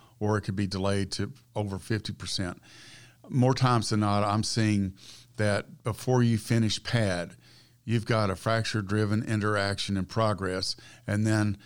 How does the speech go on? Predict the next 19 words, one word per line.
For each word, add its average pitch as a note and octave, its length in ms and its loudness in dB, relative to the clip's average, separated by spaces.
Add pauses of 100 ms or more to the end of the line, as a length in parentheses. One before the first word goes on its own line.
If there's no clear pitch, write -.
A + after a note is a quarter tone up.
(280)
you G#2+ 120 -2
look B2 260 2
at A2+ 80 -2
the G2 120 -6
slope, - 580 -2 (340)
the, G2 280 -2
what A#2 200 -4
we A2 100 -2
call G2+ 380 0
in F#2+ 200 0
one G#2+ 120 2
seven G#2 280 0
nine, G2+ 240 0
one G#2 120 0
seven G2 300 -2
three, G2 300 -2
the G2+ 100 -10
slope A#2 380 -2
intensity, F#2+ 760 -4